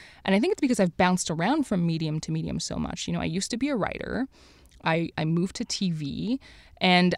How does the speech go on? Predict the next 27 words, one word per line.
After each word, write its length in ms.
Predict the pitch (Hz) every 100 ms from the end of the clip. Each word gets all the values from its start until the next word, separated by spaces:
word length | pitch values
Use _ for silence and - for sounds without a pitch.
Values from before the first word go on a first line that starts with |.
| -
I 320 | 175 185 208
knew 340 | 208 214 247
that 140 | 254 247
I 60 |
loved 280 | 247 240 220 -
audio, 400 | 175 180 190 247
and 120 | 247
so 140 | - 202
I 60 |
decided 540 | 190 202 - 170 196 190
to 100 | 202
go 200 | 190 185
host 320 | 180 175 -
a 40 |
podcast. 720 | - 277 - - - 196 - - - - - _
Um, 600 | 202 190 185 180 175 - - -
and 160 | 196 -
I 120 | 190
don't 180 | 349 240
know 200 | 277 320
what 420 | 196 180 180 -
will 120 | 170
come 260 | - 165 160
next. 280 | 160 -
I 40 | 233
might, 220 | 240 277 -
I 140 | 175